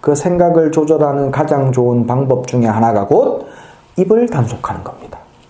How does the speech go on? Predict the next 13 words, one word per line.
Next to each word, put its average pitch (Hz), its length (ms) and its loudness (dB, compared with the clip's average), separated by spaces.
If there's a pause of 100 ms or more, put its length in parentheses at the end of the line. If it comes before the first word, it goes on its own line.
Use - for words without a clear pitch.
(600)
말하지 208 460 0
말아란 220 500 2
말이 175 200 2
아니에요. 147 580 0
말 135 180 0
안 104 160 -2
하면 233 180 0
안 110 140 -4
돼. 185 560 0 (260)
그렇다고 127 840 0 (440)
말은 123 440 2
자유롭게 160 440 2
하시되 190 640 -2